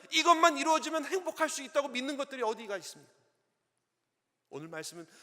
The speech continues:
그것을 지금 내려놓으라고 말씀하고 있는 것입니다. 그리고 내가 더 소중히 여기고 더 믿고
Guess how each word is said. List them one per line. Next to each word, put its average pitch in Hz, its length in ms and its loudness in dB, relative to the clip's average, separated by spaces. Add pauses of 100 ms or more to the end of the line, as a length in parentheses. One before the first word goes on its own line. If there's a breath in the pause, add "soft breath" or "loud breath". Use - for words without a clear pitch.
(160 soft breath)
그것을 160 440 -8 (200 loud breath)
지금 156 280 -6
내려놓으라고 170 600 -2
말씀하고 156 420 -8
있는 151 180 -10
것입니다. 110 540 -16 (2000)
그리고 175 420 0 (380 loud breath)
내가 175 260 6
더 196 140 6
소중히 226 380 2
여기고 214 360 2 (220 loud breath)
더 202 160 8
믿고 233 400 4